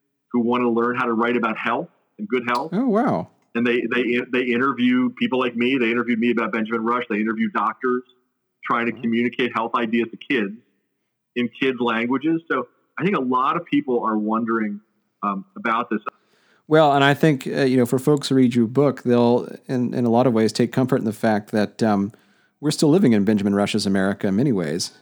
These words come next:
Speaker 2: And, uh, you know, the,
Speaker 1: Yeah.
Speaker 2: the experiment he was a part of in the beginning is still ongoing, and, uh, it'll, uh,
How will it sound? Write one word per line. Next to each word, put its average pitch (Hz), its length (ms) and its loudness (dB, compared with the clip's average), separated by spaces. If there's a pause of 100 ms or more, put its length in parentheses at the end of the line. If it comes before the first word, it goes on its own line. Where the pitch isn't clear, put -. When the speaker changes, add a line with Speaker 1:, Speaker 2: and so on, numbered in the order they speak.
Speaker 2:
And, 101 320 0
uh, 98 240 0
you 110 140 -2
know, 101 60 -2
the, 101 100 0
Speaker 1:
Yeah. - 100 0 (220)
Speaker 2:
the 113 100 -6
experiment 135 580 4
he 139 460 4
was 123 180 0
a 120 60 0
part 139 320 2
of 143 180 2
in 127 80 2
the 117 80 2
beginning 123 440 2
is 104 120 0
still 120 240 0
ongoing, 113 580 0
and, 95 280 -6 (560)
uh, 107 320 2 (160)
it'll, 110 360 0
uh, 101 240 0